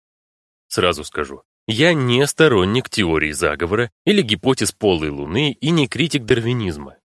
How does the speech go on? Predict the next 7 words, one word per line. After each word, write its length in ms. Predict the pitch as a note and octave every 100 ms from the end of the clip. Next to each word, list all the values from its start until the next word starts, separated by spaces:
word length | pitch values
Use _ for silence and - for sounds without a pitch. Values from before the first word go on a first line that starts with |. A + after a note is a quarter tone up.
| _ _ _
Я 200 | A2 A#3
приверженец 720 | - C#3+ F3 F3 D3+ C#3 -
научного 560 | E2 D#2 G#2+ - B2 A#2
подхода, 540 | C#3 - G#3 F2+ D2 _ _
основанного 640 | F#2 E2+ F#2+ F2 G2+ C3 D#3
на 160 | C#3+
фактах 480 | G#2+ E2+ D2 - C3